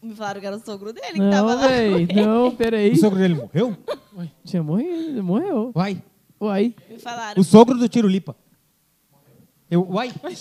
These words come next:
Speaker 3: Uai.
Speaker 4: Morreu?
Speaker 2: É o
Speaker 3: Uai.
Speaker 2: seu Leôncio. O
Speaker 3: É, o
Speaker 2: sogro.
Speaker 3: seu Leôncio.
Speaker 1: Os povos tinham falado... Ah, ele tá lá com o sogro dele, por isso que ele não veio
Speaker 2: Uai.
Speaker 1: pra cá.
Speaker 2: Jesus, que que é isso, gente?
Speaker 3: Meu Deus do céu.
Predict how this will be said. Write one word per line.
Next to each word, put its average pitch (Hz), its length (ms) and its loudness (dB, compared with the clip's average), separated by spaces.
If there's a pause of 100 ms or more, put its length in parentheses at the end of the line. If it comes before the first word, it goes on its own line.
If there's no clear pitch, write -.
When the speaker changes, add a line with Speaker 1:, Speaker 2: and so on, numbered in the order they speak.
Speaker 3:
Uai. 262 400 2 (360)
Speaker 4:
Morreu? 226 380 -8
Speaker 2:
É 202 40 2
o - 20 4
Speaker 3:
Uai. - 100 4
Speaker 2:
seu 247 160 6
Leôncio. 247 760 2
O 185 380 -8
Speaker 3:
É, - 180 2
o 302 40 0
Speaker 2:
sogro. - 40 -
Speaker 3:
seu 269 120 -2
Leôncio. 285 580 -4 (140)
Speaker 1:
Os 226 100 -20
povos 220 240 -20
tinham 220 140 -20
falado... 214 340 -18 (220)
Ah, 247 160 -12
ele 247 160 -18
tá 226 160 -20
lá 208 120 -20
com - 60 -20
o - 40 -20
sogro 220 280 -20
dele, 220 260 -18
por 208 140 -16
isso 202 140 -18
que 208 80 -12
ele 214 80 -14
não 240 100 -12
veio 226 220 -4 (100)
Speaker 2:
Uai. 523 160 2
Speaker 1:
pra 185 200 -6
cá. - 60 -20 (420)
Speaker 2:
Jesus, 320 1300 0
que 240 180 -6
que 269 120 -4
é 254 80 0
isso, 247 480 2
gente? 247 220 6
Speaker 3:
Meu 202 120 10
Deus 240 460 4
do 320 140 2
céu. 190 680 0